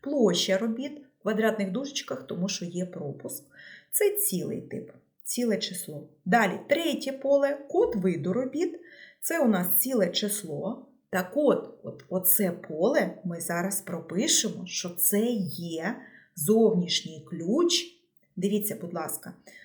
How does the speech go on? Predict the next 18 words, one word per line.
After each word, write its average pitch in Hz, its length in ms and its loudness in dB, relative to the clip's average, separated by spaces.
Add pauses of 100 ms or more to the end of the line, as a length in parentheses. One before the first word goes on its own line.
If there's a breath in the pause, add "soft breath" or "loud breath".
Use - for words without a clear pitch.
(160 loud breath)
а, 175 360 0 (840)
це 202 200 4
зовнішній 185 960 4
ключ. 180 960 0
Далі 233 300 2
відкриваєте 202 880 2
дужечку 226 760 2 (120)
і 202 100 4
ось 196 160 4
тут 294 240 -6
в - 40 -12
кінці 190 340 0
закриваєте 208 800 2
дужечку. - 680 -8 (260 loud breath)
Уважно 240 560 4
дивіться 202 720 0 (120)
на 165 520 -6
синтаксис. - 880 0